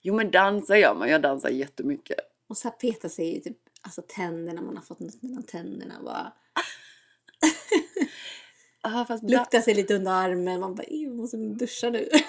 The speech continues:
Speaker 1: Oh my,
Speaker 2: Va?
Speaker 1: va? Nej. Nej.
Speaker 2: Skabbigt.
Speaker 1: Lukta på sitt eget svett. What? <laughs> Jag känner att det är sant. Oh my
Speaker 2: Oh my
Speaker 1: God.
Speaker 2: God.
Speaker 1: Nej, alltså,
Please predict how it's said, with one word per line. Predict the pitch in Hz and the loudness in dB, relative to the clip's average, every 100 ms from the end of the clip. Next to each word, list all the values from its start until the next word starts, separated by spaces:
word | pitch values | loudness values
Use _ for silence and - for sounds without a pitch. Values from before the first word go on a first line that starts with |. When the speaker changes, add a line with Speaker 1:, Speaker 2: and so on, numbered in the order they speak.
| - 453 415 - 415 403 | 2 4 4 4 4 4
Speaker 1:
Oh | 233 202 170 | 2 0 -2
my, | 156 | -2
Speaker 2:
Va? | 170 - 349 - | -2 -4 -6 -4
Speaker 1:
va? | - 190 330 - - 415 415 247 220 180 160 | 0 0 -2 -10 -2 0 6 4 4 0 0
Nej. | 156 202 - - - - - 262 233 233 220 - | 2 2 2 -2 -4 -14 -2 2 4 2 0 0
Nej. | - 247 - | 2 2 2
Speaker 2:
Skabbigt. | - 214 185 175 294 214 180 | -4 -6 -6 -4 -2 -2 -2
Speaker 1:
Lukta | 202 - | -2 -2
på | 170 | -6
sitt | 170 | -6
eget | 160 147 | -4 -4
svett. | - - - - 285 - - _ - - - 415 - 440 392 269 226 | -8 -16 -16 -8 -6 -6 -12 _ 4 4 0 -2 0 2 2 4 4
What? | 220 381 | 6 6
<laughs> | 349 - 440 427 427 427 349 370 339 349 339 339 - 302 311 339 - - - - | 6 6 6 8 6 8 8 8 6 6 6 6 6 4 4 2 0 -18 -16 -6
Jag | 311 220 | 0 0
känner | 226 - 202 | 0 -2 -2
att | - | 0
det | 160 | -2
är | 160 | -2
sant. | - - - - - 359 466 453 - - - - - | -4 -6 -6 -14 0 0 2 -2 -6 -12 -16 -20 -4
Oh | 277 233 | -2 0
my | |
Speaker 2:
Oh | 208 180 | 0 0
my | 226 | 0
Speaker 1:
God. | 277 - - | 0 0 -2
Speaker 2:
God. | 285 285 285 277 - | -4 -4 -6 -8 -12
Speaker 1:
Nej, | - 190 196 196 185 | -6 -2 0 0 -2
alltså, | 123 - - 151 156 143 - | -2 -4 -6 -6 -4 -4 -6